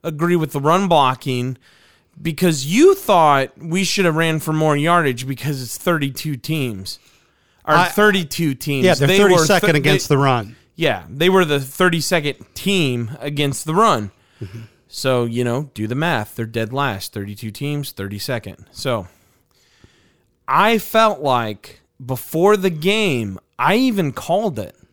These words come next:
Speaker 1: You said we should be able to run on these guys. And I said two things. I don't think that's gonna happen.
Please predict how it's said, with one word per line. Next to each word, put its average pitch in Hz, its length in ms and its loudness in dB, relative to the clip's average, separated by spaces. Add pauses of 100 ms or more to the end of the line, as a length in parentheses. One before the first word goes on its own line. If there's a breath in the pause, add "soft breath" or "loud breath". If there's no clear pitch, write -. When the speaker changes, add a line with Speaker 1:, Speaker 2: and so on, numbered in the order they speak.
(580)
Speaker 1:
You 196 260 0
said 139 340 0
we 165 140 -2
should 151 200 -4
be 139 120 0
able 123 140 0
to 110 80 -6
run 117 200 -2
on 101 160 -6
these 92 200 -12
guys. 82 460 -18 (360)
And 143 120 -2
I 160 60 0
said 139 280 -4
two 170 160 -6
things. 113 400 -8
I 113 80 -6
don't 123 180 -4
think 131 160 -6
that's 127 200 -6
gonna 127 200 -2
happen. 127 420 -4